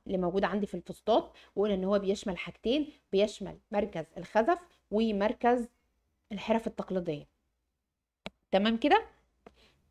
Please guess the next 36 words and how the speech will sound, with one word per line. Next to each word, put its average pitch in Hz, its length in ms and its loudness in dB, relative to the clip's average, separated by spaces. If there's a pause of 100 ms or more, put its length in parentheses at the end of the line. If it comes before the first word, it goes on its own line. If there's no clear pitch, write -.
اتكلمنا 208 420 0
قلنا 220 200 0
يعني 190 220 0
ايه 185 80 -4
الخزف، 262 420 2
هي 214 100 -4
الحاجات 196 300 -2
اللي 226 80 0
المفروض 208 320 -4
ان 208 120 -2
هي 214 140 0
ايه، 220 360 -2
الحاجات 202 420 -4
اللي 214 180 -2
هي 226 240 0
ال-، 202 600 -4
كان 214 460 -2 (140)
مشهور 202 320 -4
بيها، 269 440 -2 (380)
كان، 226 500 2
آه، 185 520 -4 (140)
اسمه - 200 -8
ايه، 202 60 -10
سعيد 220 280 2
ال-، 185 760 0
سعيد 226 200 0
الصدر، 202 320 -2 (240)
هو 214 120 4
ده 208 120 0
كان، 208 260 -4
آه، 185 240 -2
شيخ 220 240 -8
الحرفيين 190 1080 -2 (380)
او 190 180 -4
شيخ 240 260 -6
الخزافين 196 1200 -2